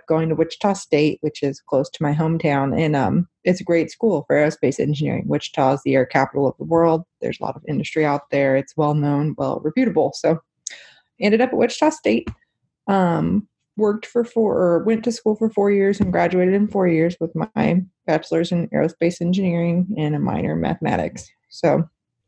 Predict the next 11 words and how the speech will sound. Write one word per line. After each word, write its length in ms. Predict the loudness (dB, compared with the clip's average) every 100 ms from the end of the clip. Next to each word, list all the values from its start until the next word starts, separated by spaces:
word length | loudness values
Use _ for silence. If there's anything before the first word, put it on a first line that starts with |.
| _ _ -20 _ 0
during 260 | 2 4
my 120 | 2
time 600 | 2 -2 -2 2 2 2 -2 -18 -20 _ _
at 380 | 0 2 2 2
Wichita 380 | 0 0 -4 -4
State, 440 | 0 2 2 0 -10 _ _ _
um, 420 | 0 0 0 2
my 120 | 4 4
mother 400 | 4 4 2 2
passed 340 | 0 -2 0
away 460 | 2 2 0 -6